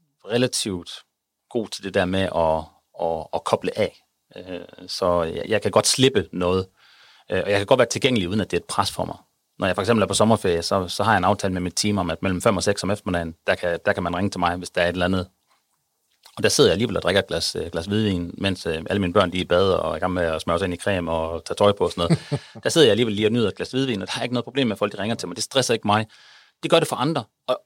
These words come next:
Speaker 1: res-, al respekt for det. Det er ikke en forventning ude hos os, at man gør det.
Speaker 2: Men det er måske også en meget god måde at gøre det på, i stedet for folk, der bliver tætgrent med med til løbet af hele dagen, så,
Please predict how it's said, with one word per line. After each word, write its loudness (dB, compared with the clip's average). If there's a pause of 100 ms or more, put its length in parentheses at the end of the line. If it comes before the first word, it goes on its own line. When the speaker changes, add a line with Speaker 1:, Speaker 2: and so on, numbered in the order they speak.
(120)
Speaker 1:
res-, -4
al 6
respekt 0
for -10
det. -6
Det 6
er 6
ikke 2
en 0
forventning 0
ude -4
hos -2
os, 2
at -10
man -10
gør 4
det. -4 (280)
Speaker 2:
Men -2
det 0
er 6
måske 2
også -6
en -8
meget -6
god 0
måde -6
at -6
gøre 2
det -4
på, 2
i 2
stedet 2
for 2
folk, 2 (340)
der 4 (120)
bliver 2 (140)
tætgrent 2
med 2
med 6
til 0
løbet 2
af 0
hele -2
dagen, 0
så, 2